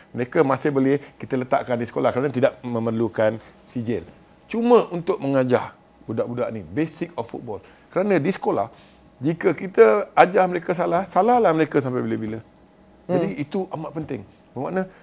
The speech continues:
Speaker 1: di, di, di sekolah akan melahirkan ramai pemain-pemain bola. Tetapi kita, kita mungkin kekurangan jurulatih. Saya tahu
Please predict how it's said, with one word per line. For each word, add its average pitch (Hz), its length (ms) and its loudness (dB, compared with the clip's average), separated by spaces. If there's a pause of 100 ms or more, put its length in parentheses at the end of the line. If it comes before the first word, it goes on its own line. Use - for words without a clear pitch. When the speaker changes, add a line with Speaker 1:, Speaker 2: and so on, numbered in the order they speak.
(140)
Speaker 1:
di, 147 320 -2
di, 143 240 -4
di 139 160 -4
sekolah 180 400 0 (560)
akan 165 320 -2
melahirkan 160 560 0
ramai 175 320 -6
pemain-pemain 113 560 -8
bola. 104 240 -4
Tetapi 240 400 0 (800)
kita, 175 320 2
kita 185 240 0
mungkin 175 320 0
kekurangan 190 720 4 (160)
jurulatih. 131 480 2 (1300)
Saya 156 240 4
tahu 131 160 4